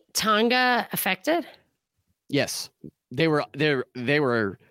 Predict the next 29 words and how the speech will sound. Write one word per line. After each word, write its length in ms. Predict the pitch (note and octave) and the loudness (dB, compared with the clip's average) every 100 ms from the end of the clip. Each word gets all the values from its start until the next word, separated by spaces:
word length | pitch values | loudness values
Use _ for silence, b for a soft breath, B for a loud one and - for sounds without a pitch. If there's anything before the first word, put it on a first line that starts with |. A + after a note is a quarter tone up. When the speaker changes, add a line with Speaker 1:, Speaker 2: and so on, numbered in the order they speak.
| b b - | b b -10
Speaker 2:
singled 560 | - - G3+ G#3+ G3+ | -6 0 0 2 2
out 220 | D3+ C#3+ | 4 2
from 120 | - C3+ | 0 0
the 60 | |
rest 260 | A#2 B2+ - | 2 0 -2
of 60 | A#2 | -4
the 60 | |
planet 460 | G#2+ B2 A2+ A2+ - | -2 0 2 0 -2
for 240 | - A#2+ | -2 0
the 100 | A2 | 2
next 240 | A#2+ A#2+ B2 | 0 0 0
month 260 | B2+ C3 | 0 0
or 80 | G#2+ | -2
so 300 | - G#2 G2+ | 0 2 2
until 220 | G2+ A2+ | 0 0
they 80 | G#2 | 0
get 120 | G#2 | -2
their 120 | G2 | -2
communications 320 | - G#2 G2 - | -2 -2 -2 0
Speaker 1:
So 160 | C4 | 2
it 20 | B3+ | 2
was 160 | A#3 | 0
just 280 | F#3 C4+ G3+ | 0 0 0
Speaker 2:
up. 60 | F3+ | -4
Speaker 1:
a 20 | |
branch 640 | - F3 G3 F#3 - - | -2 0 2 0 0 -2
of 120 | B2+ - | -4 -8
the 60 | |
cable. 380 | C#3 - - - | -6 -4 -6 -10